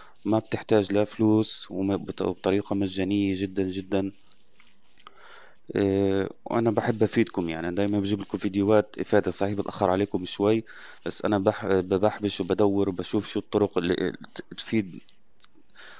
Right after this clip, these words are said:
مجتمع موبيزي بشكل خاص، أو أي حدا عنده تطبيق، مش شرط على موبيزي بشكل عام، يعني عنده تطبيق حاب، حاب ينشره بطريقة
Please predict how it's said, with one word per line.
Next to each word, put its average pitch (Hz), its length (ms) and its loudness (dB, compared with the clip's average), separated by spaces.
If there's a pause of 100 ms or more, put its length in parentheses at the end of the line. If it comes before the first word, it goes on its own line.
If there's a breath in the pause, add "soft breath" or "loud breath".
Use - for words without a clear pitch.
(100)
مجتمع 101 360 2
موبيزي 95 520 0
بشكل 90 380 -4
خاص، 101 420 0
أو 95 380 0 (100)
أي 104 140 4
حدا 101 280 -2
عنده 95 240 -2
تطبيق، 101 500 -2 (420 loud breath)
مش - 100 -6
شرط - 300 0
على 92 120 4
موبيزي 95 480 0
بشكل 95 420 -6
عام، 95 300 0
يعني 92 220 -6
عنده 92 200 -4
تطبيق 92 380 -4
حاب، 95 280 -6 (520 loud breath)
حاب 104 600 0 (400)
ينشره 98 500 0
بطريقة 98 680 0